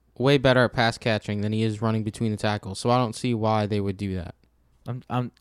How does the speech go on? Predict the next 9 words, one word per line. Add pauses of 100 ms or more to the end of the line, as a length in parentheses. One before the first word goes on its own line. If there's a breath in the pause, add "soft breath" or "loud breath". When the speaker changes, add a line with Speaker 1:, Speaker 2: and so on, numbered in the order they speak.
Speaker 2:
I'm, (500)
it's
a
long
shot.
I'm
just
saying. (420 soft breath)
It's,